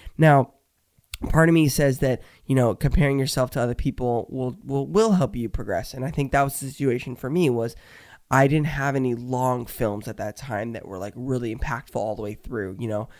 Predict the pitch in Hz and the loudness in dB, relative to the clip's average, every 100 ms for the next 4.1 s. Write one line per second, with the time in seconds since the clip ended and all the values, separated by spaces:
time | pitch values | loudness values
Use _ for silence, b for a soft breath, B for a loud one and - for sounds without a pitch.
0 | B 147 151 147 147 - - 151 147 151 | B 2 4 4 0 -2 -4 -4 -2 -4
1 | 139 127 120 135 131 127 - 135 120 175 | -2 0 0 -2 -6 -8 -10 -8 -4 -2
2 | 214 160 - 120 110 110 127 - 120 123 | -2 -2 -4 -6 -4 -6 -6 -6 -12 -8
3 | 127 113 117 135 135 135 120 - 117 117 | -6 -8 -10 -8 -8 -8 -10 -12 -12 -12